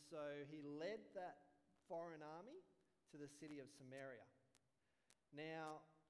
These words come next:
I suppose for me, that kind of, I don't know what you think of when you hear that part of the story, but it reminds me of a Jedi mind trick. "These are not the droids you're looking for." You know what I'm talking about? Again, it's the oldies, all right? We know the movie references that I know.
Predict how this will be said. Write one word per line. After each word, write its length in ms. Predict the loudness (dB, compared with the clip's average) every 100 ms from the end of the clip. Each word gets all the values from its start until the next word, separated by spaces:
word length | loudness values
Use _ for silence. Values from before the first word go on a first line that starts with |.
| -20 -20 -20 _ _ _ -10
I 80 | -6
suppose 280 | 0 0 0
for 80 |
me, 160 | -2 0
that 160 | 0 -2
kind 160 | -4 -2
of, 80 | -2 -2
I 80 |
don't 80 | 0
know 240 | 2 2 2
what 120 | 0 -2
you 80 | -6 -4
think 160 | -4
of 120 | -4 -4
when 80 | -6
you 120 | -4
hear 80 | -4 -4
that 80 | -4
part 160 | -4
of 80 | -4
the 80 | -4
story, 200 | -4 -2
but 120 | -4
it 80 | -6
reminds 400 | -6 -6 -6 -6
me 80 | -6
of 120 | -4 -6
a 80 | -10 -4
Jedi 320 | -2 -2 -4 -6
mind 240 | -8 -10
trick. 160 | -12 -16 -18 -20 -20 -20 -10
"These 160 | -8
are 160 | -6 -6 -8
not 120 | -10 -12
the 80 | -10
droids 360 | -6 -6 -6 -8
you're 80 | -8
looking 240 | -8 -10 -12
for." 160 | -12 -14 -12
You 120 | -4
know 80 | -2
what 80 | -2
I'm 160 | -2
talking 240 | -2 0 0
about? 320 | 2 2 0
Again, 400 | 0 4 6 4 -2
it's 120 | 2
the 120 | 8
oldies, 400 | 8 8 4 0 2
all 80 | 6
right? 160 | 4 4
We 160 | 2 6
know 240 | 8 8
the 120 | 8
movie 280 | 6 6 6
references 560 | 4 4 2 -2 0 2
that 80 |
I 200 | 6 6
know. 200 | 4 2